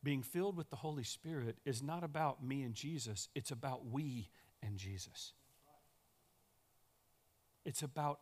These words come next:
us and Je-, it's why we, it's why we pursue this together. It's why we ask for it together. So Paul gives three things here. I just want to quickly unpack them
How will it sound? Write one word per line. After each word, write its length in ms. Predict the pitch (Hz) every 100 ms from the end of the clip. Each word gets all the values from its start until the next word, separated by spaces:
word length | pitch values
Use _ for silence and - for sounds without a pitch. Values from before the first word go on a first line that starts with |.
| -
us 380 | 156 - - - - _ _ _ _ -
and 120 | 131
Je-, 120 | 117 -
it's 120 | -
why 80 | 160
we, 160 | 147 143 - -
it's 180 | 175 165
why 180 | 180
we 160 | 180 170
pursue 600 | - 160 - - 185 185
this 440 | 156 156 147 - - - -
together. 640 | 143 147 170 170 143 117 - - -
It's 200 | 151 -
why 120 | 165
we 200 | 165 160 -
ask 380 | 165 180 - -
for 260 | 160 151
it 100 | 135 - - -
together. 640 | - - 170 170 139 110 - _ _ _ _ _ _ _ _ _ _ _ _ _ _ _ _ _ _ - _ _ _ -
So 140 | -
Paul 200 | 123 180
gives 200 | 170 160
three 220 | - 170 175
things 320 | 160 135 -
here. 100 | 131
I 40 |
just 180 | 131 -
want 100 | 143
to 60 | 120
quickly 400 | 165 151 160 139
unpack 420 | 131 131 113
them 80 | -